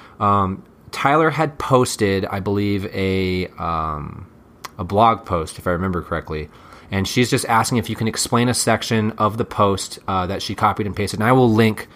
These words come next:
I'm marking it down right now, that I will link this into the show notes for you guys as well. Um, and she's asking, when, Tyler, you were quoted saying, "You can set up you, your ad to boost the post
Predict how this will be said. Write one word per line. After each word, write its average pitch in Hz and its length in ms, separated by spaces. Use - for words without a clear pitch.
I'm 110 100
marking 120 300
it 110 80
down 110 220
right 107 180
now, 104 160
that 104 160
I 113 80
will 107 180
link 107 220
this 104 180
into 117 240
the 113 80
show 107 160
notes 95 200
for 98 100
you 90 100
guys 85 260
as 80 140
well. 113 400
Um, 95 540
and 104 160
she's 151 240
asking, 120 680
when, 110 240
Tyler, 127 240
you 127 180
were 131 100
quoted 120 300
saying, 110 320
"You 131 140
can 135 160
set 139 160
up 143 240
you, 117 420
your 113 260
ad 117 280
to 120 100
boost 113 480
the 120 80
post 113 600